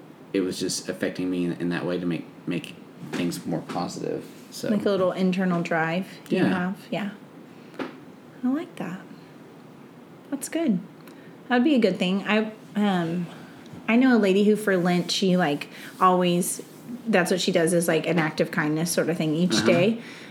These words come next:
Speaker 2: Um, and, like, it'll be maybe something like, "I'm going to write a letter each day
Speaker 1: Yeah.
Speaker 2: to exhibit my kindness," and it changes, you know, by the year,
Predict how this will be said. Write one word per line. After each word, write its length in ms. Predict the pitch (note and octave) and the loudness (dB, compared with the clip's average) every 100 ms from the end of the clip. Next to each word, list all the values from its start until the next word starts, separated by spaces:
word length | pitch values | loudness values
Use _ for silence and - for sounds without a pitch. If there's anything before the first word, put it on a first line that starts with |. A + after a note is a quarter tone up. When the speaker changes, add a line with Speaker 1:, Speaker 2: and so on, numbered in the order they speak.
| - | 0
Speaker 2:
Um, 300 | G#3+ F#3 E3+ | 2 4 2
and, 140 | D#3+ F#3 | 2 2
like, 180 | F#3+ | 4
it'll 160 | G3+ G3 | 4 4
be 420 | G3+ G3+ F#3+ F#3+ | 4 4 4 4
maybe 280 | F#3 F3 F3 | 4 4 2
something 360 | - F#3+ F#3 F3 | 2 2 2 2
like, 240 | D#3+ - - | 0 -2 2
"I'm 160 | F3+ | 4
going 220 | F#3 E3+ | 4 4
to 40 | E3 | 2
write 120 | E3 | 2
a 80 | D#3 | 4
letter 420 | D#3 F3 G3 A3 | 4 6 6 6
each 360 | A3 B3 A#3+ - | 6 4 2 4
day 340 | B3 B3 B3 | 6 8 8
Speaker 1:
Yeah. 400 | B3+ B3 - - | 6 2 0 2
Speaker 2:
to 320 | - A#3+ A3 | 4 6 6
exhibit 380 | A3 A3 A3+ A3 | 4 6 4 4
my 100 | A3 | 2
kindness," 480 | A3 A3 G#3+ G#3 A3 | 2 2 4 4 2
and 160 | F3 F3+ | 2 2
it 80 | |
changes, 480 | D#3 F#3 F#3 F#3+ F3+ | 2 4 4 2 4
you 80 | A3 | 4
know, 140 | F3+ | 6
by 140 | D#3+ D#3+ | 4 4
the 100 | D#3 | 2
year, 440 | D#3 D#3+ D3 D#3 | 2 2 2 0